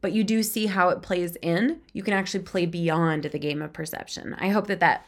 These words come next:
resonates with those who needed to hear that today. So first and foremost, I like to understand the game, and then I kinda like to move beyond it.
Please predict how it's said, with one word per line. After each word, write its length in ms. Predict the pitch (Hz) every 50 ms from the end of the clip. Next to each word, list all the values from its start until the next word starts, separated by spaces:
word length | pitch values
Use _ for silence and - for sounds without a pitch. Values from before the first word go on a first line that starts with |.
| _ -
resonates 520 | 185 180 165 165 170 151 139 - - -
with 120 | 170 165 -
those 260 | 156 151 151 151 -
who 260 | - 160 156 156 156
needed 360 | - 160 156 151 147 151 151 -
to 60 | 165
hear 220 | - - 156 143
that 160 | 135 117 -
today. 300 | - - - 69 64 -
So 340 | 165 - - 180 170 165 165 170 - - - - _
first 240 | - 214 226 226 -
and 120 | 247 226
foremost, 360 | 214 214 190 185 180 185 190 185
I 20 |
like 200 | 165 160 165 165
to 140 | - 180 -
understand 520 | 170 170 170 170 170 - - 240 254 254
the 40 | 254
game, 280 | 226 233 220 220 226 226 - - - - _ _
and 200 | 202 202 196 190
then 140 | 185 175 175
I 80 | 175
kinda 280 | 170 180 185 165 165 165
like 180 | 151 170 170 -
to 100 | - 175
move 240 | 165 156 151 151
beyond 400 | - 170 156 160 185 196 175 107
it. 160 | 95 - -